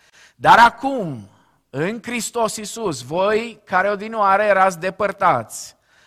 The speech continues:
ați fost apropiați prin sângele lui Hristos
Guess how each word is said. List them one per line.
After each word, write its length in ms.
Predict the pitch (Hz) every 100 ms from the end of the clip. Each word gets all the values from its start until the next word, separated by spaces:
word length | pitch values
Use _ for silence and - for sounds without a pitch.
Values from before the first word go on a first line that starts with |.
| -
ați 240 | 151 147
fost 280 | 190 190 -
apropiați 840 | 185 175 190 185 208 226 233 -
prin 220 | 220 220
sângele 560 | 208 - 247 233 208 202
lui 140 | 190
Hristos 960 | 180 170 160 - 170 113 92 - - -